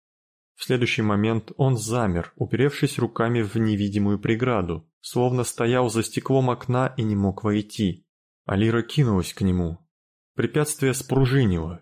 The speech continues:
её чуть отбросило назад, но она устояла на ногах, тоже уперлась ладонями в густое пространство преграды, словно бы приложила ладони к его ладоням через стекло.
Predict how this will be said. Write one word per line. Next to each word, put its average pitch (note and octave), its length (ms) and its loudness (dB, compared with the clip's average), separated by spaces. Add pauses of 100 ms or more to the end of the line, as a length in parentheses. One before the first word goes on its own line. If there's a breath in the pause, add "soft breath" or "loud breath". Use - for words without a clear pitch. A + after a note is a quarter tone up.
её G2+ 300 2
чуть G#2 240 -2
отбросило G#2+ 540 0
назад, G#2+ 680 0
но A#2+ 200 0
она D3 160 2
устояла D3 540 2
на G2 120 2
ногах, G2+ 680 0 (100)
тоже G#2 260 2
уперлась G#2 520 0
ладонями C3 500 2
в A2+ 160 -4
густое B2+ 540 2
пространство G#2+ 760 -2
преграды, B2 680 0
словно F#2+ 440 0
бы F#2 120 0
приложила G#2 540 2
ладони G#2+ 560 2
к - 120 -16
его G#2+ 380 2
ладоням G#2+ 720 0
через F2 360 -4
стекло. F#2+ 600 -2